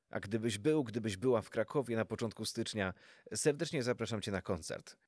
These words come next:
Dwunastego stycznia wieczorem przy ulicy Balickiej dwieście czternaście będzie miał miejsce koncert pieśni narodów,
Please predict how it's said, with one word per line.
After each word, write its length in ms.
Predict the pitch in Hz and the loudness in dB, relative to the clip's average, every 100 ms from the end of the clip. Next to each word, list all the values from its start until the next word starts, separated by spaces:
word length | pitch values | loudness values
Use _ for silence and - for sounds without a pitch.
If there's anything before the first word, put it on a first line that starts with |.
| _ _ _ - | _ _ _ -6
Dwunastego 580 | 98 135 139 - 131 120 | 0 2 2 0 -2 -2
stycznia 420 | - 147 - 107 | -2 -4 0 -2
wieczorem 640 | 101 104 135 120 110 104 | 0 0 4 4 4 0
przy 160 | 98 113 | -6 -2
ulicy 280 | 110 - 101 | -2 -2 0
Balickiej 380 | 107 113 - | 0 0 -2
dwieście 320 | 104 104 - 98 | -2 -2 -4 -6
czternaście 600 | - 101 110 107 95 160 - - - - | -4 0 0 0 -4 -6 -8 -20 -20 -6
będzie 280 | 113 131 131 | 2 2 4
miał 100 | 123 | 2
miejsce 840 | 120 123 - - 117 107 104 104 101 - - | 2 0 -2 -2 2 4 2 -2 -4 -8 -16
koncert 800 | - 143 135 - 131 107 - - - _ - | -2 0 0 0 0 0 -4 -16 -18 _ 0
pieśni 380 | 135 135 - | 2 2 0
narodów, 600 | 117 113 113 95 92 - | 0 4 4 4 0 -4